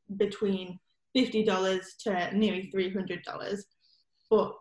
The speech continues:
because of the situation, until the thirty-first of May, um, Moz are releasing over a dozen of the courses for free.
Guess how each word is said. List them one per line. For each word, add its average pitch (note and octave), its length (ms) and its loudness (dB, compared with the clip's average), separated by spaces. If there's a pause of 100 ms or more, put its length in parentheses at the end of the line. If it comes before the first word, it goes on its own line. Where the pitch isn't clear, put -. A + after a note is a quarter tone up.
because A3 400 2
of G#3 140 0
the G3+ 60 -4
situation, G#3+ 760 4
until G#3+ 320 -2
the G3+ 120 -2
thirty-first G3+ 520 0
of G3 140 -8
May, G3 500 -2 (380)
um, F3+ 400 -2 (360)
Moz G3+ 360 6
are F#3 180 2
releasing F#3+ 420 0
over F#3+ 140 0
a F#3+ 80 0
dozen G3+ 240 0
of F#3+ 120 -2
the G3 100 -6
courses F#3+ 380 -6
for - 140 -12 (120)
free. F#3+ 360 -8